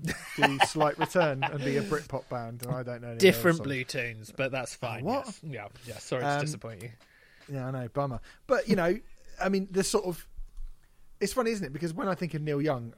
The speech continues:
Speaker 2: you, I, you kind of almost think of two chapters, and the eighties kind of sits <laughs> right in the middle of it, where you're like, "Oh, there's not," there's, like, all of this great stuff in the seventies and then Rockin' in the Free World, and you don't really think about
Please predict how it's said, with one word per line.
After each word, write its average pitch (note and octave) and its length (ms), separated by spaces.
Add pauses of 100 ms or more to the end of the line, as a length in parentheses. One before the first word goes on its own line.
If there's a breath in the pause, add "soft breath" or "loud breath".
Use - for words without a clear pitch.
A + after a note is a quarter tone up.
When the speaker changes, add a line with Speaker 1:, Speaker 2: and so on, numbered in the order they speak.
Speaker 2:
you, D3 320
I, C#3 160
you D3 100
kind G3+ 160
of D#3+ 80
almost D#3+ 240
think C#3 140
of A#2+ 120
two C3+ 220
chapters, - 540 (220 loud breath)
and C3+ 100
the C#3 100
eighties E3 380
kind C#3 200
of C3 60
sits - 300
<laughs> - 0
right E3 260
in C#3 80
the C#3 60
middle C#3 240
of A2+ 100
it, A#2 160
where B2+ 160
you're B2 140
like, A#2 200 (140)
"Oh, D#3 320
there's D3 220
not," D#3 120 (220 loud breath)
there's, D3 140
like, D#3+ 180
all A3 120
of A3 40
this G#3 140
great F#3 360
stuff - 220
in D#3 60
the D3 40
seventies C3 540
and C3+ 100
then C3+ 120
Rockin' C#3 240
in B2+ 80
the B2 40
Free C3+ 200
World, A2 260
and C#3 80
you C#3+ 60
don't D3 240
really C#3 180
think C#3 240
about A2+ 300